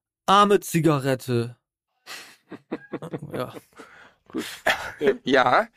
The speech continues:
Speaker 2: Also
Speaker 3: das ist sehr
Speaker 2: empathisches
Speaker 3: sensibel von ihm.
Speaker 2: Ja, sehr empathisches Verhalten.
Speaker 3: Ja.
Speaker 2: Absolut.
Speaker 1: Finde ich auch. Äh,
Speaker 3: Ja.
Speaker 1: Zigaretten gegenüber empathisch, sehr empathisch.
Speaker 2: Ja.
Speaker 3: Ja.
Speaker 1: Und, ähm, schön fand ich, ähm, auf Platz eins, weil er es einfach so,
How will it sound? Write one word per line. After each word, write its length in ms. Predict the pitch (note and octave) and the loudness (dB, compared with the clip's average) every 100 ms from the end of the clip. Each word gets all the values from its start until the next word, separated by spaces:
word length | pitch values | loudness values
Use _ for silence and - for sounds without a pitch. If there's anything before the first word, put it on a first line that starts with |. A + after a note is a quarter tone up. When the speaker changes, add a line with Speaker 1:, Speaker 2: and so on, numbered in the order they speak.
| - | -4
Speaker 2:
Also 200 | D3+ C#3+ | 0 0
Speaker 3:
das 100 | C3+ | 0
ist 80 | - | 2
sehr 120 | D#3 | 2
Speaker 2:
empathisches 300 | E3 E3 D3+ | 4 2 2
Speaker 3:
sensibel 120 | D#3+ C3 | 0 2
von 160 | A2 | 2
ihm. 240 | A2 B2+ B3+ | 2 2 0
Speaker 2:
Ja, 240 | F2+ E2 | -6 -14
sehr 240 | - G#2 C#3+ | -8 -2 -2
empathisches 680 | C#3 C3 D3+ D3+ C3 C3 | 0 0 0 -2 -8 -8
Verhalten. 580 | - A2+ C3 D#3 - - - | -6 -4 -4 -6 -12 -12 -8
Speaker 3:
Ja. 180 | D3+ C3 | -8 -8
Speaker 2:
Absolut. 420 | G2 - D3+ D3+ | -18 -8 -6 -4
Speaker 1:
Finde 160 | D#3 E3+ | 0 2
ich 80 | D3+ | 4
auch. 380 | D3 C#3 - - | 6 4 0 -8
Äh, 60 | - | -2
Speaker 3:
Ja. 80 | B2+ | 2
Speaker 1:
Zigaretten 340 | C3 D3 F#3 F3 | 4 4 4 4
gegenüber 420 | D3+ D3 D3+ C#3+ | 2 4 4 4
empathisch, 580 | C3+ B2+ C3 C3+ C3 - | 2 2 2 2 -2 -4
sehr 340 | B2+ C3+ C#3 C3+ | 2 4 4 0
empathisch. 580 | B2+ A#2+ A#2 B2 C#3 | -2 0 0 0 -4
Speaker 2:
Ja. 320 | C3 F3+ B2+ - - | 0 0 0 -4 0
Speaker 3:
Ja. 260 | C3+ - - | 0 2 4
Speaker 1:
Und, 400 | E3 E3 D#3+ - | 4 4 -2 2
ähm, 280 | D3+ D3+ D#3 | 2 4 0
schön 320 | - E3+ F3 | 0 0 0
fand 300 | - E3+ E3 | 2 2 2
ich, 340 | E3 D#3+ - - | 0 -2 -4 0
ähm, 340 | D3 C#3+ C#3+ | 2 2 0
auf 160 | C#3+ - | -2 0
Platz 260 | D3 C#3 | -2 0
eins, 400 | - C#3 D3+ D#3 | 0 2 2 0
weil 140 | D3 C#3+ | 0 0
er 60 | |
es 100 | D3 | 0
einfach 240 | D#3+ D3 D3 | -2 -2 -2
so, 400 | D3 C#3 C#3 | 2 2 2